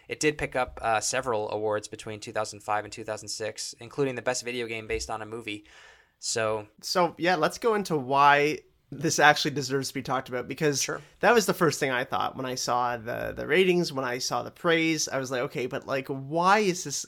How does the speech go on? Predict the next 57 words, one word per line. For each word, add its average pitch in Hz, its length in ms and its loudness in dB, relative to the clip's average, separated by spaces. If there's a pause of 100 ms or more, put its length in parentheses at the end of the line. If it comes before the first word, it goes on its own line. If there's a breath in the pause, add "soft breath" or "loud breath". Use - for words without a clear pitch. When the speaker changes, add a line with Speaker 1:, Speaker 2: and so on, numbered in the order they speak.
Speaker 2:
a 135 100 -6
good 156 540 -2
movie 151 260 -2
tie-in 151 400 -2
game?" 117 320 -6 (180 loud breath)
Speaker 1:
Mm-hmm. 110 140 -14
Speaker 2:
You 110 60 -4
know, 117 240 -2
even 233 240 0
if 220 160 6
a 180 40 2
director 156 380 0
is 139 200 -2
involved, 131 500 0
it's 127 320 -4
not 170 240 4
guaranteed 139 480 -2
to - 100 -6
actually 123 380 -4
be 113 140 -10
good. 117 360 -6 (240 loud breath)
Speaker 1:
Right. 107 160 -6
Speaker 2:
Uh, 101 380 0
we 151 160 2
know 196 100 6
what 175 140 0
Ubisoft 147 480 -2
was 135 140 -4
doing 123 260 -2
in 123 80 -4
the 123 100 -4
early 127 200 -4
two 131 120 -8
thousands, 120 400 -4
Neil. 120 320 -8 (100)
Speaker 1:
Yeah. 107 200 -2
Speaker 2:
And 117 160 -10 (140)
Speaker 1:
They 135 140 2
did 143 180 4
not 131 200 6
know 131 160 2
their 123 140 4
place 120 300 0
in 131 60 -10
the 120 60 -4
video 117 160 0
game 110 200 -2
market 107 340 -2
yet, 110 200 -2
but 123 140 -2
when 139 120 -2
I'm 151 120 0
watching 196 400 -2
gameplay 120 540 -2
of 110 340 -2
King 117 200 -8
Kong, 107 480 -2